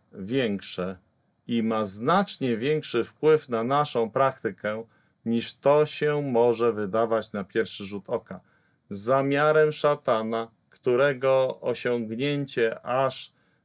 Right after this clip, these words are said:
nadto ułatwia mu skłonność naszych serc,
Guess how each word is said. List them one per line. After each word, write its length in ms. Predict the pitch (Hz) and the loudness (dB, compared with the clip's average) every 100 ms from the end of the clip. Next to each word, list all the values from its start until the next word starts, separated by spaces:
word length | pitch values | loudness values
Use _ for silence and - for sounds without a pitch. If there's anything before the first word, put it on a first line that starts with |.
| - | -6
nadto 680 | 117 127 139 - 131 117 98 - - | 0 0 0 -2 2 2 0 -14 -8
ułatwia 960 | 120 117 131 139 - - 104 98 92 - _ _ _ - | -2 2 2 0 -4 -8 -4 -2 -4 -10 _ _ _ -4
mu 340 | 120 117 110 _ | 0 0 0 _
skłonność 960 | - - - - 139 135 120 101 95 - | -6 -6 -6 0 2 2 0 -2 -4 -6
naszych 600 | 117 123 135 - 104 92 | -4 -2 -2 -2 -4 -4
serc, 600 | - - 104 147 175 - | -4 0 2 0 -2 -8